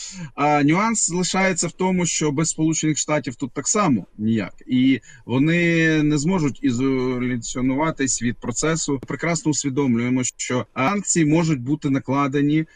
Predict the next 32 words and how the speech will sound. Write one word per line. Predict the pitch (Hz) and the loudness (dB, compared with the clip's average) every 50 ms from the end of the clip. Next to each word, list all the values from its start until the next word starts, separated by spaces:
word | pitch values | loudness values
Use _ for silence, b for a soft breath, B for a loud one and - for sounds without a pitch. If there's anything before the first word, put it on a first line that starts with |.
| b b | b b
з | - 113 | -10 -6
боку | 117 139 143 - 151 - | -4 -4 -4 -4 -6 -8
Сполучених | - - 139 151 143 - - 131 131 123 | -2 0 0 0 2 0 0 0 0 -2
Штатів, | - - 143 143 147 - 127 117 | -2 -2 -2 -2 -2 -2 0 2
нові | 127 139 147 143 139 117 | 2 4 4 4 4 2
санкції, | - - 123 123 120 113 - - 127 123 120 | 2 0 0 -2 -2 -2 -4 -2 0 0 2
не | 120 123 139 156 170 180 175 | 2 2 2 2 2 0 0
лише | 170 165 156 - - 143 151 156 - - - 160 165 160 | 0 0 0 0 0 0 0 0 -2 -2 -2 -2 -2 0
там | - 120 117 113 | 0 0 0 0
з | 104 107 | 0 0
боку | 131 151 - - 156 | -2 -2 -2 -2 -4
Конгресу, | - 147 139 127 120 120 123 117 113 - - 139 | 0 0 0 2 2 0 0 0 -2 -4 -6 -4
те, | - 143 135 | -4 -4 -4
що | - - - - 135 135 | -4 -8 -12 -8 -2 -2
ми | 139 139 | 0 0
обговорюємо | 131 117 120 131 135 139 143 139 131 131 127 123 120 120 107 | 0 -2 -2 -2 0 0 0 2 0 0 0 0 0 -2 -2
тему, | - 131 131 127 123 117 113 - 117 | -2 -2 0 2 2 0 0 0 0
е, | 120 | -2
законопроекту | 107 120 - - 139 139 120 - 131 143 139 127 - - 104 98 - 110 117 139 | -2 -2 0 2 2 2 2 0 0 0 0 0 -2 -2 -4 -4 -4 -2 0 2
Грема | 160 151 143 135 120 | 2 4 4 2 2
Блюменталя. | 113 131 135 135 127 127 117 - 127 123 120 123 127 127 - B B B B - | 2 2 4 4 4 2 2 0 0 0 0 0 -2 -4 -6 B B B B -6
Це | - - 180 208 | -2 0 2 2
може | 220 190 175 175 | 2 2 2 2
бути | 151 180 165 - 165 | 0 0 0 2 0
введено | 139 123 127 156 156 151 135 120 135 127 123 117 107 - b b b b - - - - - | 2 2 2 2 2 2 2 2 2 2 4 2 0 -2 b b b b -8 -8 -8 -4 -2
президентом | 156 170 202 185 196 185 147 139 127 123 110 - 120 123 | 0 0 2 2 2 2 2 2 2 0 0 0 -2 -4
Сполучених | - - 135 135 135 131 - - 131 135 127 | -2 -2 0 0 0 0 -2 -2 -2 -2 -4
Штатів, | - - - 120 120 117 - 120 - | -4 -6 -6 -4 -4 -4 -6 -8 -6
це | - 180 196 | -4 -2 0
може | 220 214 175 165 165 | 2 2 2 2 0
бути | 143 147 - - 147 | 0 -2 -2 0 0
введено | 135 139 139 135 113 120 117 117 110 | 0 2 0 0 0 0 0 0 0